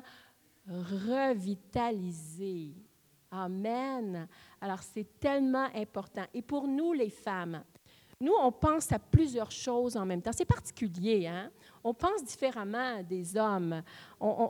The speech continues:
on pense à plein de choses. On, on est au travail, puis en même temps, on pense à un enfant. On est en train de faire une chose, puis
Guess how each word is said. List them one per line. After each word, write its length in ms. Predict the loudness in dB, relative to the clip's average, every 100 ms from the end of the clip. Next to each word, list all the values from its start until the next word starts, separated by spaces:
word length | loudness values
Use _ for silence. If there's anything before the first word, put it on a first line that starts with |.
| 2
on 40 |
pense 300 | 0 0 4
à 80 | 2
plein 260 | 4 4 4
de 80 | 2
choses. 680 | 2 4 6 6 2 2 -2 -2 -6 -6 2
On, 140 | 4 6
on 60 | 6
est 200 | 8 6
au 80 |
travail, 600 | 4 2 2 4 2 2 4
puis 160 | 4
en 80 | 4
même 180 | 4 2
temps, 320 | 2 4 4
on 40 |
pense 360 | 6 6 6 0
à 60 | 0
un 260 | 2 0
enfant. 800 | 0 -2 -6 -4 -2 0 0 -2
On 60 | -2
est 220 | -4 0
en 100 | -2
train 220 | 0 -2
de 100 | -2
faire 220 | 0 2 2
une 140 | 0
chose, 580 | 0 4 4 4 0 -4
puis 140 | -8